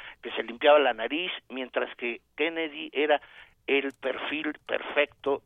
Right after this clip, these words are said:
de la gran aristocracia, del gran profesional. Hoy no sabemos, o sea, qué estaban haciendo los otros. Era mucho más importante pensar qué estaban haciendo cuando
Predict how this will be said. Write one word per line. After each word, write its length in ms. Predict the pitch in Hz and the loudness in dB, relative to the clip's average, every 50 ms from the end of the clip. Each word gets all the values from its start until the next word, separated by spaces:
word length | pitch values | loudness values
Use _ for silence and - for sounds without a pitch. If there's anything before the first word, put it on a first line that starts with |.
| _ | _
de 220 | - 127 135 135 120 | -2 0 0 0 -2
la 160 | 104 95 90 | -6 -10 -10
gran 280 | - - 113 120 131 | -8 -8 -8 -4 -4
aristocracia, 720 | - - 120 - - - 117 - 120 113 110 - - 131 120 | -6 -6 -6 -10 -10 -10 -10 -4 -2 -2 -2 -2 -2 -4 -4
del 200 | - - - - | -4 -6 -12 -10
gran 260 | - 104 101 107 113 | -6 -4 -4 -4 -4
profesional. 640 | - - 110 107 - 117 110 - 123 131 160 180 156 - - - - - - - - - _ - | -6 -10 -10 -8 -8 -6 -2 -2 0 2 4 2 2 2 -4 -10 -12 -10 -10 -12 -12 -12 _ 10
Hoy 300 | - 196 233 254 254 - | 10 12 12 10 6 0
no 200 | - 151 165 196 170 | -4 0 0 0 0
sabemos, 400 | - - 170 180 185 190 170 147 - | 2 0 0 0 0 -2 -4 -4 -4
o 80 | 139 135 | -6 -4
sea, 180 | - 156 135 131 - | -2 -2 -2 -2 -4
qué 120 | - 165 170 | -6 -6 -6
estaban 380 | - - - 160 170 175 160 | -6 -4 -2 0 0 0 -2
haciendo 360 | 139 - - - 139 151 151 | -4 -8 -8 -10 -6 -2 -2
los 200 | 147 135 135 - | -2 -2 -2 -2
otros. 260 | 170 196 - - 131 147 | -4 -4 -4 -4 -2 0
Era 140 | 180 202 | 2 2
mucho 240 | 185 160 143 - 151 | 0 0 -6 -8 -6
más 200 | 135 170 202 214 | -4 -4 -4 -4
importante 720 | 226 202 - - 165 - - - 160 165 - - 170 180 - - - - - - _ | -6 -10 -4 -4 -4 -4 -2 -4 -6 -6 -4 -8 -8 -8 -8 -12 -14 -14 -14 -8 _
pensar 520 | - 147 147 143 135 - - 185 220 - - - | -2 0 0 -2 -2 0 2 2 2 2 -2 -6
qué 100 | - 208 | -8 -8
estaban 420 | - - - 202 202 208 208 185 | -6 0 2 4 4 2 2 -2
haciendo 400 | 143 131 - - 147 160 160 - | -6 -6 -6 -8 -10 -6 -6 -8
cuando 420 | - - - 127 123 120 139 131 | -4 -2 -4 -4 -4 -6 -6 -6